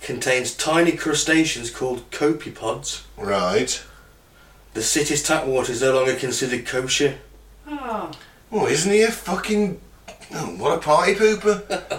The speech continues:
Speaker 1: <laughs>
Speaker 2: Fucking fun police! Jesus.
Speaker 3: R-, remind me, uh, if I ever go there, I don't wanna be drinking the water, do you?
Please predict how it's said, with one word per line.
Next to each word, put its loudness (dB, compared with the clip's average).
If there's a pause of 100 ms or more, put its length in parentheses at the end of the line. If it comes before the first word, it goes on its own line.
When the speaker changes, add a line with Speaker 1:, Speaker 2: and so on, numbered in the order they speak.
Speaker 1:
<laughs> -16
Speaker 2:
Fucking 2
fun 4
police! 4 (600)
Jesus. 4 (140)
Speaker 3:
R-, -10 (920)
remind -6
me, -6
uh, -6
if -8
I -2
ever -6
go -2
there, 2
I -4
don't -4
wanna -2
be -6
drinking -6
the 0
water, -2
do -6
you? -2